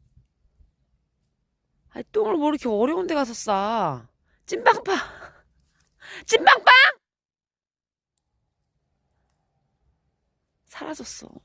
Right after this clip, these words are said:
찐빵이 잃어버렸어요. 찐빵빵!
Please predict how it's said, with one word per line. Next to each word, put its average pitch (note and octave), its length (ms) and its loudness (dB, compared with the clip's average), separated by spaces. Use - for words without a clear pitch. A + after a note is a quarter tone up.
찐빵이 C4 420 -12
잃어버렸어요. A#3 840 -12
찐빵빵! F#4 1040 6